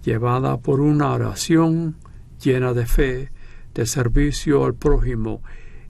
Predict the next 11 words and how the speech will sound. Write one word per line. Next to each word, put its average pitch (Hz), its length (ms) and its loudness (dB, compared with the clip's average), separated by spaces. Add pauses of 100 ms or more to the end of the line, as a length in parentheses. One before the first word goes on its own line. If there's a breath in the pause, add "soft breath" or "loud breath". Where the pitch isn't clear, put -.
(120)
y 143 180 4
de 120 180 0
compartir 123 960 0 (480 loud breath)
con 117 260 2
generosidad. 104 1300 -2 (1160)
Por 131 200 2
favor, 135 460 2
enséñanos 165 880 2 (340 loud breath)
a 104 200 -6
ser 165 460 0
fiel 131 760 -2